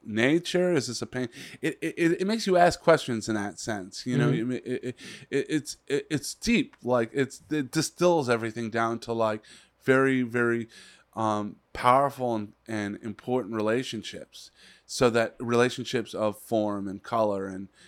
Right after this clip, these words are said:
Speaker 1: and, and, and, and those things are, you know, like, I have the feeling that, you know, they,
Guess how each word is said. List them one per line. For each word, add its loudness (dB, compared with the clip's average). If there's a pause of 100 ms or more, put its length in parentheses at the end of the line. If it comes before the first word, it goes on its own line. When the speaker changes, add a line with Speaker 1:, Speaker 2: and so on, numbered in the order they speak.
(220)
Speaker 1:
and, -6
and, -8
and, -10 (500)
and 0
those 2
things -2
are, 2 (180)
you -4
know, -2 (240)
like, 0 (1200)
I 6
have 4
the -2
feeling 0
that, 0
you -4
know, 0
they, 2